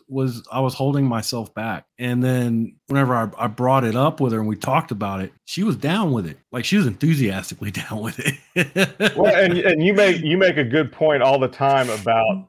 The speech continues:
Speaker 2: you know, nuance and having social skills and treating her as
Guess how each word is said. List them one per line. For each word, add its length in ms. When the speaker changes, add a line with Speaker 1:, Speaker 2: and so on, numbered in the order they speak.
Speaker 2:
you 140
know, 380
nuance 680
and 120
having 400
social 420
skills 540
and 440
treating 460
her 480
as 420